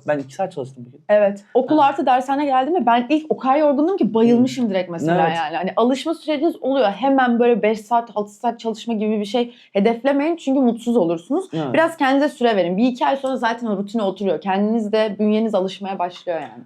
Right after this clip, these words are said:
Speaker 1: Dershaneniz yoksa okuldan böyle beş gibi gelen
Speaker 2: Evet.
Speaker 1: birisi de bence
Speaker 2: Güzel bir
Speaker 1: saat, e, altı buçuktan itibaren, altı, altı buçuktan itibaren
Speaker 2: Yemeğe
Speaker 1: sizin
Speaker 2: kadar belki.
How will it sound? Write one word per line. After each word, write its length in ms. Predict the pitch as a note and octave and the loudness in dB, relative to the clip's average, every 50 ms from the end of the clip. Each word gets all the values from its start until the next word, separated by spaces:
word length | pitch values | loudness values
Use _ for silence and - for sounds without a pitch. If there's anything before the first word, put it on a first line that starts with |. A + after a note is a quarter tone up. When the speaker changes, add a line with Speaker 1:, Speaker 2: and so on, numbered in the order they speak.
| - E3 | -2 0
Speaker 1:
Dershaneniz 560 | F3 E3 E3+ E3+ - A3 A3 A3+ A3 G#3+ G3+ | 0 0 0 -2 -4 -4 -2 -2 -2 -2 0
yoksa 260 | A3+ A3+ A3 - E3+ | -2 -2 -2 -2 -2
okuldan 560 | - - C3 C3 - D#3 D#3 F3 F3 E3+ D3 | -2 -2 -2 -2 -2 0 0 2 0 2 0
böyle 220 | C#3+ C#3+ C#3+ C3 B2 | 0 0 0 2 2
beş 240 | C#3 D#3 D3 - - | 0 0 0 -4 -8
gibi 100 | D#3+ C#3+ C#3 | -6 -6 -2
gelen 280 | B2+ C3 B2+ C#3 C#3+ D3 | 0 0 2 2 2 0
Speaker 2:
Evet. 100 | C#3+ - | 0 0
Speaker 1:
birisi 300 | C#3+ D3 D3+ - - E3 | 0 -2 -2 -2 0 0
de 140 | C#3+ C3 B2+ | 0 2 2
bence 280 | D3 D#3 E3 D#3 G3 | 0 0 0 0 2
Speaker 2:
Güzel 240 | F#3+ F#3 F3+ F3 E3 | 2 2 2 0 0
bir 280 | E3 D3+ C3+ - - - | -2 -4 -4 -6 -8 -12
Speaker 1:
saat, 480 | - - E3+ E3 F3 F#3+ G3 F#3+ F#3+ - - _ _ _ _ - | -6 0 2 4 4 4 2 0 -6 -18 -20 _ _ _ _ -4
e, 60 | B2+ | 0
altı 560 | C3+ C3+ C3+ - - B2+ C#3+ D#3 D3+ - G#3 | 2 2 2 2 2 2 2 2 2 0 -2
buçuktan 600 | F#3 G3+ - - E3 - - - C#3 C3+ D3 C#3+ - - | -2 -2 -4 -4 -12 -6 0 0 0 0 0 -4 -6 -4
itibaren, 720 | E3 F3 E3+ E3+ E3+ D#3 C#3+ A#2 A2 G#2+ A2+ A2+ - - - | -4 -2 -2 -2 0 0 2 0 0 -2 -4 -6 -6 -4 -2
altı, 280 | - D3 C#3+ C3 - | 0 0 0 0 0
altı 220 | D#3 D3 C#3+ D3+ D#3+ | 0 0 0 -2 -6
buçuktan 320 | D#3 D#3 - - C3 A2 | -6 -6 -8 -8 -6 -6
itibaren 320 | A#2+ B2 A#2+ - - F#3+ G3+ | -6 -6 -4 -4 0 2 4
Speaker 2:
Yemeğe 300 | A#3 B3 B3 B3 A#3+ B3 | 4 4 4 4 4 2
Speaker 1:
sizin 60 | B3+ B3 B3 | 2 2 0
Speaker 2:
kadar 260 | G#3+ F3+ F3 D#3 D#3+ - _ _ _ _ - | 0 2 0 0 -2 -4 _ _ _ _ -4
belki. 440 | E3+ D#3 D3 D3 C#3 C3+ C#3+ C#3 | -2 -2 -2 -4 -6 -8 -10 -10